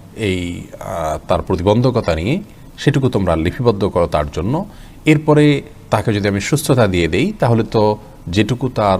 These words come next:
অসুস্থতা ছিল, প্রতিবন্ধকতা ছিল, সেগুলো থেকে এটি কাফারা হয়ে গেল এই কষ্ট সহ্য করার কারণে। আহ, উম, তার কোনো গুনাহ, ভুল, ত্রুটি, বিচ্যুতি ইত্যাদি থাকলে সেগুলো আল্লাহ কাফারা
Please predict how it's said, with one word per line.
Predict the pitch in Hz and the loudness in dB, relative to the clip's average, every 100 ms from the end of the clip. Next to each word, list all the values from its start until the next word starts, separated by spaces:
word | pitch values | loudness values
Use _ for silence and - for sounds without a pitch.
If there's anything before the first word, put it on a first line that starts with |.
| - | 0
অসুস্থতা | 104 - - - 104 | -4 -2 -4 -2 -6
ছিল, | - 95 92 | -2 -2 -2
প্রতিবন্ধকতা | - 90 87 110 110 104 98 | -4 -2 0 0 -2 -2 -4
ছিল, | - 87 90 92 | -4 -4 -4 -4
সেগুলো | - - 107 92 101 104 | -8 -4 -2 0 -2 -2
থেকে | 98 101 92 | -4 -4 -4
এটি | 90 | -4
কাফারা | - - 104 101 | -4 -4 0 0
হয়ে | 95 85 | 0 0
গেল | 76 95 165 - - - | 0 -2 -4 -8 -20 -8
এই | 95 | -4
কষ্ট | 95 - 196 | -4 -6 -8
সহ্য | - 80 76 | -6 -6 -4
করার | 76 73 | -4 -2
কারণে। | 76 80 175 - - - - - - - | -2 -2 -4 -6 -18 -20 -18 -18 -6 -2
আহ, | 87 82 80 80 80 | 0 -2 -2 -4 -4
উম, | 92 85 82 - | -6 -6 -10 -2
তার | 95 | -2
কোনো | - 85 82 78 | -2 -4 -4 -4
গুনাহ, | 104 92 87 82 | -2 -2 -2 -2
ভুল, | 82 92 80 | 0 0 0
ত্রুটি, | - 90 87 85 | -4 -4 -4 -2
বিচ্যুতি | 87 - 107 101 | -4 -4 -6 -4
ইত্যাদি | 95 - 95 | -4 -2 -2
থাকলে | 101 117 127 | -2 -4 -2
সেগুলো | 147 143 | 0 0
আল্লাহ | 123 117 | 0 0
কাফারা | 110 - 113 104 | -2 2 4 4